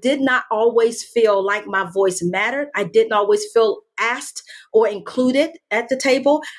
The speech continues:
I did not always feel like I was treated with equity. So I was a senior executive of a team, but I was the only woman of color on my team. And the people who reported to me looked different.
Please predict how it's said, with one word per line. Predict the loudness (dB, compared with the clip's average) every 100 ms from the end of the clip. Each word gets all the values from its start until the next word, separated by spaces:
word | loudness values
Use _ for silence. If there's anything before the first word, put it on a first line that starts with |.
| -4
I | -4
did | 2 0 2
not | -4 -4
always | -2 2 2 2
feel | 2 2
like | 2 0
I | -2
was | -4 -6
treated | -4 0 2 2 0 -6 _
with | 0 0 0 -6
equity. | -2 -2 -2
So | -2 0 2
I | 2 0
was | -4 -6
a |
senior | -10 -6 -2 2 4
executive | 2 0 -4 0 0 2 0 -6 -20 _ -2
of | -2
a | -2
team, | -6 2 4 6 2 -2 -8 _ _ _
but | -2
I | -2
was | -2
the | -6 -4
only | -2 0 0
woman | 0 0 0
of | -2 -4
color | -2 -2 0 0 2
on | 0 0
my | -4 -4
team. | -2 0 0 0
And | -4 -2
the | -2
people | 0 0 0
who | 2 0
reported | 0 0 -2 -2 -6
to | -4
me | -2
looked | 0 -2 -2
different. | -4 -4 -12